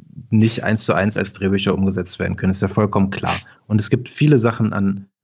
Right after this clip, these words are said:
einfach an literarischen Werken, die auch nicht verfilmbar sind, weil sie eben, weil sie halt Bücher sind, so. Und die haben schon aus diesem Grund eben dieses Medium. Verstehe ich alles. Aber es gibt so ein paar Aspekte, die halt verändert wurden,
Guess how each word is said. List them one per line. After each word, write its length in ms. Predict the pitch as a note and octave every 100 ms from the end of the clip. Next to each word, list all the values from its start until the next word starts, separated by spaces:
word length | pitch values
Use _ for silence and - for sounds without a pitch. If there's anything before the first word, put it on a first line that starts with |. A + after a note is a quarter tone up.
| _ -
einfach 320 | G2 G#2 -
an 100 | F#2+
literarischen 600 | F#2+ G#2 F#2+ A2 G#2+ G#2+
Werken, 240 | G2 G2+ G2+
die 120 | -
auch 100 | -
nicht 180 | G2+ -
verfilmbar 540 | G#2+ - C3 A2 F#2
sind, 240 | F#2 G2
weil 140 | G2 F#2+
sie 140 | G2
eben, 260 | F#2+ G2+ G2+ - - _
weil 200 | - -
sie 80 | D#3
halt 140 | E3 D#3+
Bücher 260 | D#3+ G#2+
sind, 220 | F2 E2+
so. 120 | - F#2+
Und 200 | F#2+ G2
die 80 |
haben 180 | G2+ A2
schon 540 | A2+ A#2 A2+ A#2 A2 - _ _ _ _ -
aus 140 | G#2
diesem 240 | B2 A#2 G#2+
Grund 360 | A2 A2+ G#2+
eben 180 | F#2 G#2+
dieses 260 | G#2 G#2 G#2
Medium. 440 | G2 F#2 F2 G2+ - -
Verstehe 320 | G#2+ - G#2+
ich 140 | G2
alles. 280 | G2 F#2+ -
Aber 160 | A2+ A2+
es 120 | G#2+
gibt 200 | - B2
so 80 | B2+
ein 80 | A#2+
paar 200 | C3+ A#2+
Aspekte, 560 | A#2+ D3 D3+ B2 D#3 - _ _ -
die 160 | G2
halt 160 | G2+ G2+
verändert 480 | - C3+ D#3 B2 -
wurden, 380 | F#2+ G2 D#3